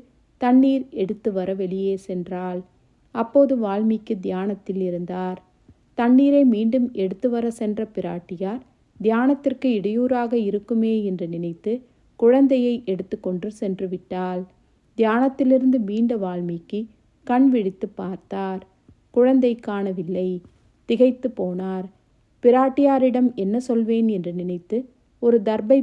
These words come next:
பில்லை கிள்ளி போட்டு அதிலிருந்து ஒரு குழந்தையை உண்டாக்கினார். தண்ணீர் எடுத்து வந்த பிராட்டியார் ஒரு கையில் குடமும் மறு கையில் குழந்தையுமாக வந்தாள். உள்ளே வந்ததும் வேறொரு குழந்தை தவழ்வதை பார்த்தாள்.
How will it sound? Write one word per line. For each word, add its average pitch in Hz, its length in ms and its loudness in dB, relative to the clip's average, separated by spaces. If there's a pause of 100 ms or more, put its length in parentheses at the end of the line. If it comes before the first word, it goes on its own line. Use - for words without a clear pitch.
பில்லை 214 300 -2 (100)
கிள்ளி 185 280 -4
போட்டு 185 420 -10 (440)
அதிலிருந்து 262 560 4 (120)
ஒரு 190 220 -4
குழந்தையை 208 520 -2 (120)
உண்டாக்கினார். 185 840 -8 (600)
தண்ணீர் 254 440 6
எடுத்து 208 400 0
வந்த 233 340 0
பிராட்டியார் 185 640 -6 (360)
ஒரு 233 240 2
கையில் 247 440 2
குடமும் 185 460 -6 (320)
மறு 240 300 0
கையில் 262 440 2
குழந்தையுமாக 202 840 -2
வந்தாள். 185 560 -8 (480)
உள்ளே 269 420 4
வந்ததும் 180 500 -2 (320)
வேறொரு 247 560 4
குழந்தை 220 480 -2
தவழ்வதை 196 520 -4 (180)
பார்த்தாள். 185 680 -8